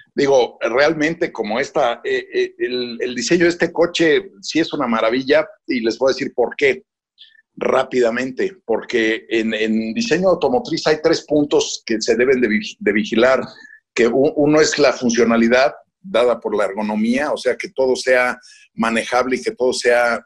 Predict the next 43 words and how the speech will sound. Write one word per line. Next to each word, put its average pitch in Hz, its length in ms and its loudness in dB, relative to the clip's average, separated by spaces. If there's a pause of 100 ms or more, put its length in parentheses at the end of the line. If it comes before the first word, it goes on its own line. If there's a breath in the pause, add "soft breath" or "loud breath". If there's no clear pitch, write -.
eh, 101 120 -4
esté 120 260 -2
a 123 60 2
gusto 120 520 0
para 101 200 0
el 98 140 -8
piloto, 117 400 0
el 98 80 -4
copiloto 120 560 -2
y 110 60 -2
los 104 220 -4
ocupantes. 123 680 -4 (480 loud breath)
La 117 180 2
segunda 135 420 0
es 135 60 -2
la 120 120 4
estética, 202 680 0
que 220 120 -2
bueno, 127 260 0
eso 117 200 -4
es 104 60 -6
bien 113 200 -2
fácil, 143 340 -2
si 107 220 -6
está 120 440 0
a 104 260 -2
gusto 131 420 -2
o 101 340 -4
si - 220 -10
se 110 140 -4
ve 120 140 2
bien 127 300 2
o 117 80 -2
no 113 140 -4
se 120 120 -4
ve 110 140 0
bien. 120 300 -2 (440 loud breath)
Y 113 60 -4
la 117 180 2
tercera 151 360 0
es 151 60 0
la 139 120 2
seguridad. 131 640 0